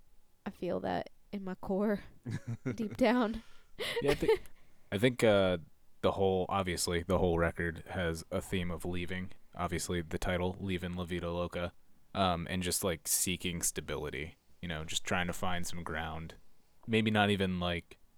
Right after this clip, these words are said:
Speaker 3: stable ground for one person, but for two people to exist on together, finding compromise and things like that, so.
Speaker 1: Yeah.
Speaker 2: Yeah, for sure
Speaker 1: I,
Speaker 2: that
Speaker 1: I mean, the
Speaker 2: there's
Speaker 1: whole
Speaker 2: Go ahead.
Speaker 1: Go ahead. <laughs> Go ahead.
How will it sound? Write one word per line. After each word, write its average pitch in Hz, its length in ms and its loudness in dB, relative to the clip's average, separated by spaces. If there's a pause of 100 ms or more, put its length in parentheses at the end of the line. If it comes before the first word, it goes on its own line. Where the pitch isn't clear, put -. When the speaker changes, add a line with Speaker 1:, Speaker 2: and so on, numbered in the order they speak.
(180)
Speaker 3:
stable 95 400 2
ground 90 260 2
for 92 120 0
one 87 220 0
person, 87 340 -2
but 82 160 -4
for 85 340 -6 (140)
two - 180 -2
people 82 380 -2
to 82 180 -8
exist 80 400 -6
on 80 300 -6 (200)
together, 82 580 -4 (300)
finding 87 360 0
compromise 80 680 -4
and 78 160 -12
things 82 280 -8
like 69 160 -10
that, 82 300 -10
so. - 180 -10
Speaker 1:
Yeah. 180 400 -10 (320)
Speaker 2:
Yeah, 90 200 0
for - 160 -8
sure 101 240 -2
Speaker 1:
I, 92 40 -2
Speaker 2:
that 90 260 0
Speaker 1:
I 269 60 2
mean, 294 180 0
the 302 80 2
Speaker 2:
there's 311 60 4
Speaker 1:
whole 269 540 0 (540)
Speaker 2:
Go 95 80 -2
ahead. 85 160 -6 (200)
Speaker 1:
Go 233 100 0
ahead. 190 300 -2 (460)
<laughs> 302 120 2 (1200)
Go 285 100 4
ahead. 269 240 4